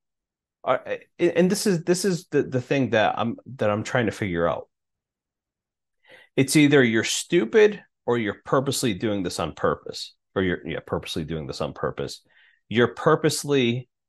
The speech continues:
deflecting for a reason, and, and no one seems to know why. I mean, even the Obama administration or, or advisors from the Ob-, oh, oh, from the Obama administration have voiced their frustration with the Biden administration's lack of response.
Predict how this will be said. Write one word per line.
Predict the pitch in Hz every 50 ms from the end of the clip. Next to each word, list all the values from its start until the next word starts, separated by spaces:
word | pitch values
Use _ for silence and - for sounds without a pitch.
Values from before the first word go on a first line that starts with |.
| _ _ _ - 95 95
deflecting | - 113 - - - 98 98 90 - - - - 62 - - - _ _ _ _ _ _ _ _ _ _ _ _ _
for | - - - 117 104 95
a | 92
reason, | 92 98 95 85 82 - 92 85
and, | 85 92 101 101 -
and | - 110 110 110
no | 117 117
one | 113 107 98 92
seems | - - 95 85 - -
to | -
know | 87 85 80
why. | 78 78 76 69 55 50 53 - - _ _ _ _ _ _ _ _ _ _ _ _ _ _ _ _ _ _ _ _ _ _ _ _ -
I | 139
mean, | 151 156 147
even | 104 147 156 165 160 147
the | 139
Obama | 123 107 101 101 113 117 117 117 107 92
administration | 85 76 76 92 87 82 85 - - 87 73 73 - - 87
or, | 85 80
or | - - 73 82
advisors | 85 85 82 80 90 90 92 90 - - 85 -
from | - 87
the | 85 82
Ob-, | 78 78 - -
oh, | 80 85 90 85 82 - -
oh, | 69 82 76
from | - - - 92
the | 82 78
Obama | 76 82 104 110 110 107
administration | 90 78 78 78 78 - - 95 87 80 - - 85 78 - _ _ _ _ _ _ _
have | - - 101 101 92
voiced | 98 107 104 101 98 - - - 92
their | 82 107 104 95
frustration | - - 104 90 85 - - - 92 82 78 78 - - 80 80 78
with | 78 85 80 - -
the | 78 87
Biden | 82 101 120 135 135 98 80
administration's | 76 76 78 76 76 - - - 85 82 - - 85 73 - -
lack | 85 71 76 - -
of | 71 -
response. | 58 - - - 117 98 - - - - -